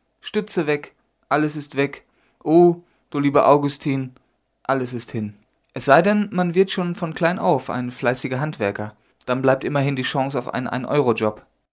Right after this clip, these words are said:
Das Gegenmodell mit immer aktuellem Bezug haben wir im nächsten Lied. „Taler, Taler, du musst wandern, von dem einen zu dem andern.“ Dumm ist, dass man eigentlich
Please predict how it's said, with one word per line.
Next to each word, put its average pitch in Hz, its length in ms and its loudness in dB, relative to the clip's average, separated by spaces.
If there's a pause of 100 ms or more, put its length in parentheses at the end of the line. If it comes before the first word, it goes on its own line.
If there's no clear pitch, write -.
(200)
Das 127 380 -6
Gegenmodell 143 800 0
mit 131 180 -8
immer 156 180 2
aktuellem 139 380 -4
Bezug 160 500 -6
haben 156 240 0
wir 151 140 -4
im 135 160 -6
nächsten 131 400 -4
Lied. 107 280 -8 (760)
„Taler, 165 420 4
Taler, 151 460 2
du 143 160 -4
musst 139 280 -6
wandern, 139 560 -2 (300)
von 135 220 -6
dem 127 160 -2
einen 139 420 -2 (140)
zu - 160 -6
dem 120 160 -2
andern.“ 107 460 -4 (420)
Dumm 175 200 2
ist, - 320 -4
dass 147 220 -4
man 151 100 -6
eigentlich 165 420 -6